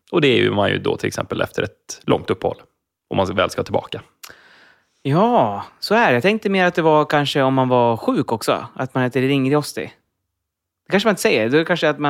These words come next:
Speaker 2: är mer krasslig.
Speaker 1: Mm.
Speaker 2: Mm.
Speaker 1: Ja, jag tror att det brukar användas mer att man håller, håller på med någonting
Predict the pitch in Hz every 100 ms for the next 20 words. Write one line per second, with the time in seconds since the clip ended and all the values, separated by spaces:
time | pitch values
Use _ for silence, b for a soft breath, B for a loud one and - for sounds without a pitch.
0 | 143 139 131 156 143 - 165 107 110 -
1 | _ _ _ _ _ _ _ - 104 101
2 | 113 165 - - 127 143 156 185 208 131
3 | 139 175 180 175 185 180 139 120 - 110
4 | 98 - 104 92 92 - - 101 110 160
5 | 123 151 185 190 113 107 135